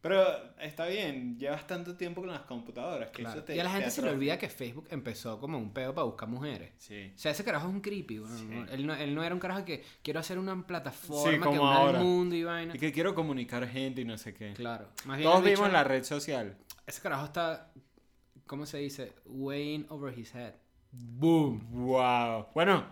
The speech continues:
Speaker 1: yo creo que es un buen cierre, ¿no?
Speaker 2: Es claro, por supuesto. Way over his head.
Speaker 1: <laughs> Qué bueno que,
Speaker 2: Boom.
Speaker 1: que ahí
Speaker 2: Dude,
Speaker 1: como
Speaker 2: <laughs> qué
Speaker 1: que
Speaker 2: bueno que
Speaker 1: <laughs> sí,
Speaker 2: dude.
Speaker 1: lo estoy diciendo
Speaker 2: Bueno,
Speaker 1: ahí.
Speaker 2: en conclusión, el amor es bastante importante.
Speaker 1: Sí.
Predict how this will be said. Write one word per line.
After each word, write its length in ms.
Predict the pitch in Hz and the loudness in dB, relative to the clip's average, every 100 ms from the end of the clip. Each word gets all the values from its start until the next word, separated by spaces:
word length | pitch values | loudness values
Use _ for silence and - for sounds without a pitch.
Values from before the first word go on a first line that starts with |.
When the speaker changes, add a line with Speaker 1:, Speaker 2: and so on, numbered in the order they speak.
| - | -4
Speaker 1:
yo 100 | 147 | 2
creo 200 | 175 196 | 6 6
que 60 | 190 | 6
es 80 | |
un 100 | 190 | 4
buen 180 | 196 202 | 4 4
cierre, 340 | 190 170 143 139 | 6 6 6 2
¿no? 180 | 160 226 | 2 0
Speaker 2:
Es 60 | - | 0
claro, 440 | 160 139 143 180 | -2 0 0 0
por 140 | 143 | -2
supuesto. 560 | 131 135 156 156 127 - | -6 -6 -4 -4 -6 -8
Way 440 | - 135 131 131 135 | -8 -2 -2 0 -2
over 360 | 135 139 123 - _ _ | -2 -4 -6 -12 _ _
his 240 | 113 110 - | -12 -10 -8
head. 240 | 120 104 - - - | -10 -10 -16 -20 -20
Speaker 1:
<laughs> 200 | - - | -16 0
Qué 60 | 135 | 4
bueno 460 | 151 - 185 165 | 6 8 8 8
que, 120 | 160 151 | 6 6
Speaker 2:
Boom. 420 | 139 127 120 117 | 2 -2 -6 -6
Speaker 1:
que 100 | 120 | -2
ahí 140 | 123 | 2
Speaker 2:
Dude, 240 | 190 170 165 | 6 8 10
Speaker 1:
como 120 | 185 | 10
Speaker 2:
<laughs> 0 | |
qué 200 | 196 - | 10 10
Speaker 1:
que 120 | - | 10
Speaker 2:
bueno 180 | 311 214 | 10 12
que 120 | 294 | 12
Speaker 1:
<laughs> 0 | |
sí, 180 | 226 277 | 12 12
Speaker 2:
dude. 260 | - 262 220 | 12 12 12
Speaker 1:
lo 140 | 240 | 10
estoy 240 | 190 - 240 | 8 8 4
diciendo 360 | 208 190 180 | 6 6 6
Speaker 2:
Bueno, 220 | 180 139 131 | 6 6 2
Speaker 1:
ahí. 60 | 175 156 | -6 -8
Speaker 2:
en 100 | 139 | -6
conclusión, 480 | 151 139 - 147 127 | -6 -6 -6 -8 -6
el 60 | |
amor 160 | 123 123 | -6 -8
es 40 | 143 | -8
bastante 260 | 147 147 | -8 -8
importante. 880 | 147 131 117 131 117 104 120 107 | -6 -8 -6 -6 -6 -8 -6 -6
Speaker 1:
Sí. 80 | 104 | -6